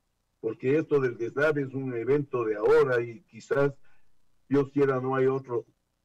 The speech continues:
pero lo de todos los días es cómo están agrediendo a nuestras familias, cómo están destruyendo a nuestra juventud,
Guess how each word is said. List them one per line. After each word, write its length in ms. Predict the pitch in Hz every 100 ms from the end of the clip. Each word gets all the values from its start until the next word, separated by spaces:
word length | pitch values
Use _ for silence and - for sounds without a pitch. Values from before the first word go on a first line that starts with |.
| _
pero 240 | - 110 113
lo 140 | 117
de 160 | 110 107 -
todos 340 | 202 480 208
los 220 | 127 107
días 640 | - 262 220 165 147 _ _ _ _ _ _ _ _ _ _ -
es 160 | 127 135
cómo 300 | 139 156 143
están 320 | 135 151 147
agrediendo 840 | 127 117 123 131 127 175 185 160
a 40 | 139
nuestras 340 | 143 151 120
familias, 760 | - 107 110 175 160 - - _ _ _ _ _ _ _ _
cómo 240 | - 156
están 320 | 147 143 170 175
destruyendo 800 | 165 - 139 139 160 208 202 165
a 40 |
nuestra 280 | 165 160 131
juventud, 720 | 117 107 101 - 170 220